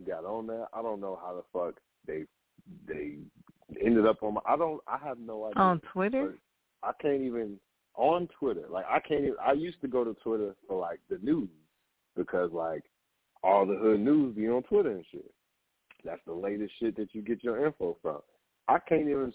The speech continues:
Speaker 1: scroll past one damn thing without hitting some goddamn porn. So I was like, "Yeah, I don't even wanna use this shit. I don't know what's to what with Twitter. Fuck it." So I've had a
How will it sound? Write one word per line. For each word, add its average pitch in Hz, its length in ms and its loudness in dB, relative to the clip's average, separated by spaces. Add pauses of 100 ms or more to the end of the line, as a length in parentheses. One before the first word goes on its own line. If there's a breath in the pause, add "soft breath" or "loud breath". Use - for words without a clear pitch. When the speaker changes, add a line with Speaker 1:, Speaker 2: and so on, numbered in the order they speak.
Speaker 1:
scroll 120 640 0 (400)
past 113 320 0
one 117 380 0
damn 120 320 2
thing 98 480 -4 (280)
without 92 320 -2
hitting 95 300 -2
some 87 120 -10
goddamn 90 480 0
porn. 80 460 -4
So 82 60 -4
I 82 100 0
was 85 80 0
like, 76 280 -2 (480)
"Yeah, 82 380 4
I 87 140 4
don't 87 200 4
even 80 160 2
wanna 78 200 0
use 78 280 0
this 73 140 -2
shit. 82 280 2
I 82 80 0
don't 78 200 4
know 76 140 2
what's 73 220 2
to 71 100 4
what 73 240 4
with 73 160 -4
Twitter. 71 380 2
Fuck 73 200 0
it." - 80 -18 (1080)
So - 80 6
I've 127 200 6
had 123 220 2
a 90 80 -10